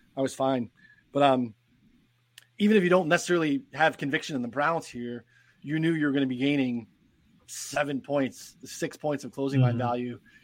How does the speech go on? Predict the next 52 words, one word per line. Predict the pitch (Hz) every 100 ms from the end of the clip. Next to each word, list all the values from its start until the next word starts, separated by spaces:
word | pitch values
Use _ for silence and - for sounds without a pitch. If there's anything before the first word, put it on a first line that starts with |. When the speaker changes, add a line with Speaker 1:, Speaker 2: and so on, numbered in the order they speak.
| -
Speaker 1:
You | 135
almost | 139 131 -
have | - 135 -
to | 135
just, | 120 123 -
from | 131
a | 117
pure | - 139 131
math | 127 151 -
standpoint, | 139 127 123 127 131 - - _
take | 151 127
advantage | 123 127 123 120
of, | 120 113
of | 139 117
what's | 120 -
here. | 131
So, | 139 147 139 _ _ _ - -
uh, | 143 147 -
again, | 170 190 131 170
it's | -
very | 160 175
similar | 170 165 165
to | 156 151
you, | 139
the | 139
point | 123 165 156
that |
you | 139 151
made | 151 143 - _ -
with | 131
me | 160
last | 165 135 -
week | 131
against | 123 131 -
the | -
Raiders. | 127 160 156 127 - - _ _ _ _ _ _ _ _ _ _ -
Do | 135
you | 151
still | - 160
like | 165 156
the |
Browns | 135 170 202 180
here? | 131 127
Probably | - 214 233 185
not. | 170 226 -
It's | -
like, | 160
you | 147 147
probably | 160 170
Speaker 2:
<laughs> |
No. | 180
Speaker 1:
still, | 165 175 208 175